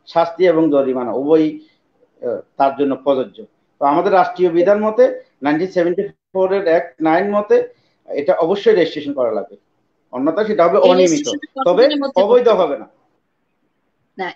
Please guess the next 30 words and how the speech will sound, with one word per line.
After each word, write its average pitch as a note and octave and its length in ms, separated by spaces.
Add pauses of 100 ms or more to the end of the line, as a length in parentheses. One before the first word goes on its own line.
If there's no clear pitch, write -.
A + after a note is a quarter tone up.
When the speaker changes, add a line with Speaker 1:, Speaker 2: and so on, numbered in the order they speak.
Speaker 2:
এই B3 200
যে C4 100
এই A#3 340
বি-, A3 200 (140)
বিয়ে G#3+ 160
Speaker 1:
এটা A3 120
Speaker 2:
পড়ানো A3 200
Speaker 1:
registration A3+ 460
Speaker 2:
কতদিনের B3 200
মধ্যে A3 260
registration G3+ 400
করতে - 280
হয়, E3+ 100
এরকম G#3+ 200
কিছু A#3+ 240
নিয়ম B3 180
আছে? C#4+ 260 (1120)
Speaker 1:
এটা, A3 220 (840)
এটা A3 260
যদি A3 220
মুসলিম G3+ 460
বিধান A3 260
মতে A3 280
আগেই G3 600 (460)
তারা E3+ 320
যদি, G3 440
আহ, C#3 80
বিবাহটা E3+ 640
করে F#3+ 260
থাকে, G#3 500